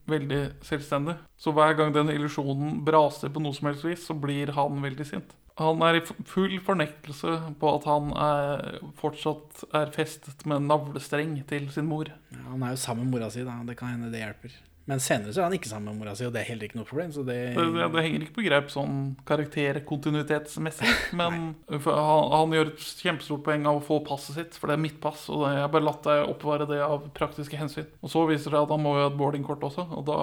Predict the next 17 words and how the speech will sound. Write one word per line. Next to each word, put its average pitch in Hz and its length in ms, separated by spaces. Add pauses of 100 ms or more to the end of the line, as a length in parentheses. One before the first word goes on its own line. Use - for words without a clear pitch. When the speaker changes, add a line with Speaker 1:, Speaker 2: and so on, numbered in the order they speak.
(240)
Speaker 1:
det 151 120
er 139 80
da 147 100
han 160 120
får 147 140
en 147 80
meltdown, 151 460 (100)
når 147 160
det 147 80
viser 151 220
at 151 180
mora 151 460
bærer 143 320
det. 180 60 (320)
Fordi 156 160
jeg, 147 180 (600)
jeg, 196 180